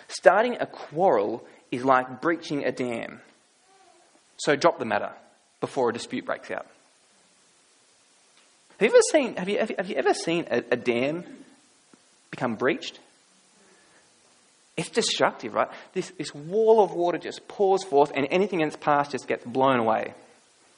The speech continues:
And that's what quarrelsome, fighting, argument, argumentative words are like. They're destructive.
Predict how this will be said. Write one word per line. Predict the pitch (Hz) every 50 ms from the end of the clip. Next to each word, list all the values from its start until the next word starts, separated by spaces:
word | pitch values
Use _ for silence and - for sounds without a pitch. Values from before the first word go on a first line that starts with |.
| _ _ _ _ _ _ _ _ _ _ _ _ - - - - _ _ _ _ _ -
And | 127 127 147 156
that's | 180 - - - -
what | - 131 123 - - - -
quarrelsome, | - - - - 165 160 160 151 135 127 - - 123 110 101 - - - - -
fighting, | 160 156 165 151 - - 123 107 - - -
argument, | 139 139 147 156 156 143 131 123 113 113 - - - - _ _ _ -
argumentative | - 147 147 151 151 156 151 151 151 151 143 123 113
words | 113 113 113 113 107 107
are | 110
like. | 113 101 92 87 - - - - _ _ _ _ _ _ _ _ _ _ _ _ _ _ _ _ _ _ _ _ _ _ -
They're | - 127
destructive. | - 147 139 - - - - 160 147 - - - - - - -